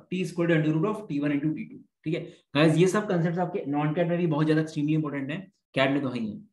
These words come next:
कभी भी आपको number of digits निकालनी हो गाइस, तो आप क्या करो, log of n,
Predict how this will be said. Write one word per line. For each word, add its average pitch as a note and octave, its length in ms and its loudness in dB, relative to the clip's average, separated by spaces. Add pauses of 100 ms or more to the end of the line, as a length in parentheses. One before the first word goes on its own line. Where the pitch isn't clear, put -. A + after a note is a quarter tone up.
(720)
कभी D#3+ 180 6
भी G#3+ 60 6
आपको G#3 180 4
number F3 200 4
of F3 100 4
digits F3 200 2
निकालनी E3 360 2
हो E3 80 2
गाइस, D#3+ 240 0 (1200)
तो D3 40 -2
आप C3+ 80 -4
क्या E3+ 180 2
करो, E3 360 0 (500)
log E3 440 2
of E3+ 120 -2 (880)
n, E3 220 -2